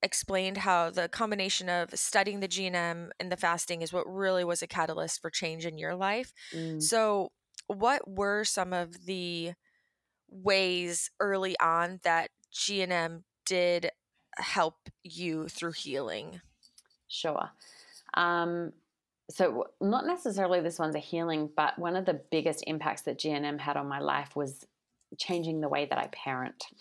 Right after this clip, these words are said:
Speaker 2: <laughs> So I realized that, I guess what G N M taught me was that we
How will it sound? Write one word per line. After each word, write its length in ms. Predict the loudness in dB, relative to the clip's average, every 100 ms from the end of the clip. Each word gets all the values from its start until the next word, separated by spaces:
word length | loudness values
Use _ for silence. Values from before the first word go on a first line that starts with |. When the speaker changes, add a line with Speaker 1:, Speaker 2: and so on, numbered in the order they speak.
| -2
Speaker 2:
<laughs> 100 | -2 0 -6 -6 -10 -8 -8 -12 -16 0
So 320 | 4 6 4 0 -6 _ _ _
I 300 | 4 4 4
realized 880 | 2 4 6 6 6 6 4 0 -2 4
that, 340 | 6 6 2 0
I 80 |
guess 180 | 0 2
what 120 | 0
G 100 | 2
N 100 | 2
M 100 | 0
taught 320 | 0 0 0 2
me 140 | 0
was 340 | 0 0 -2 -2
that 360 | 0 0 -4 -14 -16 -10
we 600 | -4 0 0 0 -2